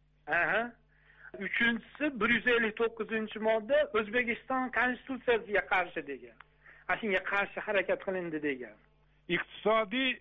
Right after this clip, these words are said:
Speaker 2: jinoyat bormidi, yo'qmidi? Iqtisodiy
Speaker 1: Yo'q, iqtisod-
Speaker 2: modda bo'yicha ayblov bormidi, yo'qmidi?
Speaker 1: Yo'q edi. To'rtinchisi ikki yuz qirq ikkisi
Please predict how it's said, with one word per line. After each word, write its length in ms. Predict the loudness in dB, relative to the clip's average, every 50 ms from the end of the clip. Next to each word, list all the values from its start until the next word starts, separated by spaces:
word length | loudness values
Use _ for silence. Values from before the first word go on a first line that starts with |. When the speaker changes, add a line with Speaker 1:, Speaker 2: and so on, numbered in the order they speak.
| -8 -16
Speaker 2:
jinoyat 540 | -10 -6 -2 0 2 2 2 2 2 0 0 -2
bormidi, 520 | -2 0 2 2 2 0 -2 -4 -4 -4
yo'qmidi? 540 | -2 0 0 0 0 0 -2 -2 -2 -4 -6
Iqtisodiy 720 | -8 _ _ _ -20 -6 0 2 4 4 4 2 0 0
Speaker 1:
Yo'q, 80 | 0 -2
iqtisod- 220 | -2 -4 -2 2
Speaker 2:
modda 280 | 2 2 2 2 0 -2
bo'yicha 360 | 0 0 0 0 0 -2 -2 -4 -2
ayblov 480 | 0 0 0 0 2 2 2 2 2 2
bormidi, 360 | 2 0 0 0 -2 -4 -2
yo'qmidi? 400 | -2 0 0 0 -2 -4 -6 -8 -10 _ _ _ _ _ _ _ _ _ _ _ _ -6
Speaker 1:
Yo'q 300 | 0 4 4 4 4 4 2
edi. 200 | 2 0 -2 -2 -4 -8 -16 _ _ _ _ _ _ _ _ _ -4
To'rtinchisi 640 | 0 2 4 6 6 4 4 2 -2 -6 -10 -8 -6
ikki 320 | -6 -8 -8 -4 0 2
yuz 220 | 2 2 0 -2 -6 -4
qirq 320 | 0 2 4 4 4 4
ikkisi 440 | 2 -2 -4 -8 -16 -12 -8 -6